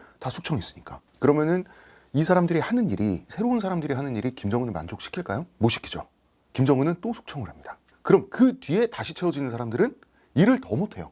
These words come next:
또 숙청합니다. 그렇게 해서 계속 관료들의 모가지가 날아가요. 점점 사람들은 일을 못합니다. 그리고 김정은이 무서워서도 일을 못하고, 첫 번째. 두 번째는 정말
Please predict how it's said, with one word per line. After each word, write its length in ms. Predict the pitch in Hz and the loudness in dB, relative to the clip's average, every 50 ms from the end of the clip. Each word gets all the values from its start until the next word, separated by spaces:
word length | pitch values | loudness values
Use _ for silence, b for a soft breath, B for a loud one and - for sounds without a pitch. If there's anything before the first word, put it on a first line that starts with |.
| _ _ _ | _ _ _
또 100 | - 226 | 0 2
숙청합니다. 500 | - - - - 95 76 - - - - B B B B | 2 0 -4 -8 -10 -10 -12 -14 -16 -18 B B B B
그렇게 260 | - - - - 165 | -2 -2 0 0 -2
해서 160 | 143 - - | 0 -2 -2
계속 400 | - - - 120 170 185 247 - | -2 -2 -2 0 0 0 0 -2
관료들의 480 | - - 95 98 113 143 131 127 139 151 | -4 -4 -4 0 0 2 2 2 2 2
모가지가 380 | 104 87 90 - 113 - - - | 2 0 -2 -4 -4 -4 -6 -8
날아가요. 400 | - - - - - - - - - _ _ _ _ _ | -10 -10 -12 -12 -14 -16 -18 -18 -20 _ _ _ _ _
점점 400 | - - 190 226 240 254 285 226 | 0 2 2 2 2 2 2 2
사람들은 460 | 165 175 196 196 175 180 175 165 - - | 2 2 2 2 4 4 2 2 2 2
일을 180 | 143 143 147 113 | 2 2 2 2
못합니다. 500 | 90 90 - - 92 78 - - - - _ _ _ _ | 0 -2 -6 -8 -12 -12 -14 -16 -20 -20 _ _ _ _
그리고 340 | - 143 175 139 104 B B B B B | 2 2 4 2 0 B B B B B
김정은이 440 | - - 160 170 196 196 185 180 175 | 0 2 4 4 4 4 4 2 -2
무서워서도 640 | 113 92 147 202 220 240 240 226 214 - 196 170 156 | -2 -2 -4 -4 0 0 2 2 2 2 0 0 0
일을 180 | 117 107 113 107 | 0 0 -2 -2
못하고, 300 | 90 78 - 90 78 - | -4 -6 -6 -10 -12 -12
첫 140 | - - | -10 -8
번째. 320 | - 117 87 - 147 220 B B B B B _ | -8 -6 -2 0 0 0 B B B B B _
두 100 | - 101 | 0 2
번째는 480 | 113 123 113 113 104 160 127 85 78 - _ _ | 2 2 2 2 2 2 2 0 -2 -8 _ _
정말 400 | - 113 131 139 160 165 165 - | -2 0 2 4 4 2 2 0